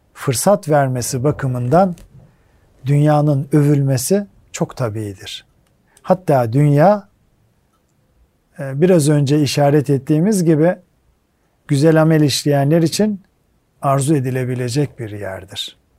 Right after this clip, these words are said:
İşte bu sebeple Hazreti Peygamber sallallahu aleyhi ve sellem, "Yeryüzünde hiçbir insan eğer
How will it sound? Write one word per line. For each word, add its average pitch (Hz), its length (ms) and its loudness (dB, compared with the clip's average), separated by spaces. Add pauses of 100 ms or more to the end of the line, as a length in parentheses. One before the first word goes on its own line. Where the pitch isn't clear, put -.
(760)
İşte 156 280 -4
bu 165 80 2
sebeple 147 480 2
Hazreti 139 400 2
Peygamber 123 580 0
sallallahu 123 760 -2
aleyhi 113 240 -6
ve 110 100 -6
sellem, 147 500 -2 (1700)
"Yeryüzünde 180 880 2 (160)
hiçbir 233 440 0
insan 156 560 0 (840)
eğer 170 260 4